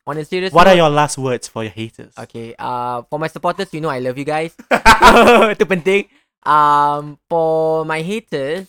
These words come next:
Speaker 1: uh, I would like to apologize lah kalau sekiranya apa yang saya buat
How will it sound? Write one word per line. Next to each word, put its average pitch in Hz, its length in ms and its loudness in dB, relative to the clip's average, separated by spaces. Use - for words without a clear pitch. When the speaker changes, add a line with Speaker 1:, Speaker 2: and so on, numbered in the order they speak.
Speaker 1:
uh, 135 720 -10
I 139 120 -8
would 143 160 -8
like 151 260 -10
to 139 220 -12
apologize 135 600 -8
lah 180 240 -10
kalau 131 180 -12
sekiranya 135 840 -12
apa - 280 -10
yang 131 180 -12
saya 123 520 -10
buat 127 600 -4